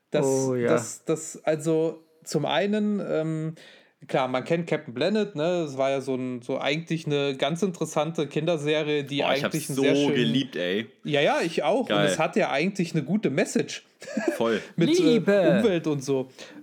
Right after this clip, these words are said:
Speaker 1: Genau. Und, ähm, das Problem an Captain Planet war, ähm, die hatten es und die wussten, dass das Spiel kacke war und haben's natürlich mir gegeben. Das war sehr
Speaker 3: <laughs>
Speaker 1: nett. Äh,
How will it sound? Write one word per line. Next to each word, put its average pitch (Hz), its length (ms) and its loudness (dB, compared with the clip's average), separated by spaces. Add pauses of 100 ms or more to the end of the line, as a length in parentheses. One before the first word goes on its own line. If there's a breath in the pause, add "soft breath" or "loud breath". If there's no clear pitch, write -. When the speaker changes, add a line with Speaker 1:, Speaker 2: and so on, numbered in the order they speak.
(120)
Speaker 1:
Genau. 160 500 2
Und, 151 580 -4
ähm, 147 460 -2
das 165 160 -2
Problem 190 360 0
an 190 100 -2
Captain 190 240 -2
Planet 190 320 -2
war, 202 340 -2 (220)
ähm, 151 560 -2
die 147 200 -6
hatten 240 380 -2
es 214 140 -4
und 165 240 -4
die 139 160 -6
wussten, 180 340 -4
dass 135 220 -4
das 139 80 -10
Spiel - 240 -8
kacke 127 320 -2
war 156 320 -4
und 139 160 -6
haben's 156 260 -2
natürlich 147 380 0
mir 139 140 -2
gegeben. 131 560 -4 (580 loud breath)
Das 127 180 -6
war 127 120 2
sehr 120 260 0
Speaker 3:
<laughs> - 0 -
Speaker 1:
nett. 120 380 -6 (400 loud breath)
Äh, 143 380 0